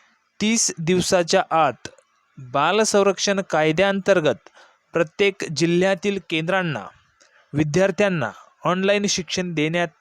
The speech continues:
देता यावं, यासाठी आवश्यक स-, अशा सर्व सुविधा पुरवण्याचेही आदेश दिलेले आहेत. त्यानंतर बघा पुढे काय म्हटलेलं आहे, यात पाठ्यपुस्तकं, स्टेशनरीसहित ऑनलाइन शिक्षणासाठी लागणाऱ्या पायाभूत सुविधांचाही समावेश आहे.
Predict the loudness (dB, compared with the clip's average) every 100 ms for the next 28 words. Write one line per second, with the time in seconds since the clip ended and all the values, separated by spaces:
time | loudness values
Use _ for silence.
0 | _ -4 -2 0 2 2 4 4 2 0
1 | 0 2 2 2 0 -2 -12 -14 _ _
2 | -20 -20 _ -4 2 2 2 2 0 -2
3 | -6 -4 -2 0 2 2 4 2 2 2
4 | 2 2 2 0 0 0 0 -2 -2 -2
5 | -2 -2 -2 -2 -2 -2 -2 -8 -4 -2
6 | 0 2 0 -4 -10 _ _ _ _ _
7 | 0 0 2 2 2 2 2 2 4 2
8 | 2 0 0 0 0 -2 -10 _ _ 0
9 | 2 2 0 -2 0 -2 0 -2 0 -2
10 | 0 -2 2 2 2 -2 _ -20 _ -12
11 | -8 0 0 2 2 2 2 2 2 0
12 | -2 -4 -2 0 0 0 -2 -2 0 0
13 | 0 0 0 0 0 0 0 2 0 0
14 | 0 -4 -2 0 2 0 0 0 0 -2
15 | -2 0 0 0 -2 -4 -6 -8